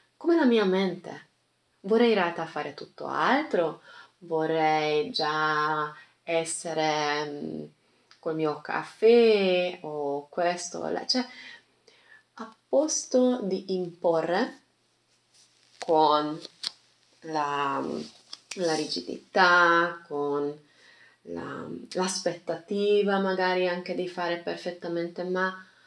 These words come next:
o di fare sempre costantemente, proviamo in questo caso di, di prendere come un, un'esplorazione, un'indagine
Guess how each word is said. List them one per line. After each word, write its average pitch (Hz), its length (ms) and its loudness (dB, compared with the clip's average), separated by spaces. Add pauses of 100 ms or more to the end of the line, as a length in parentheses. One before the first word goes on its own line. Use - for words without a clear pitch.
(920)
o 180 100 -12
di 165 140 -6
fare 165 260 -4
sempre 160 400 -8
costantemente, 190 1300 -6 (1800)
proviamo 226 1080 0
in 190 80 -14
questo 190 360 -12
caso 170 720 -6 (680)
di, 175 440 -8
di 190 100 -4
prendere 233 500 0
come 202 760 -2 (600)
un, 180 400 -8
un'esplorazione, 247 1400 0 (800)
un'indagine 220 1200 0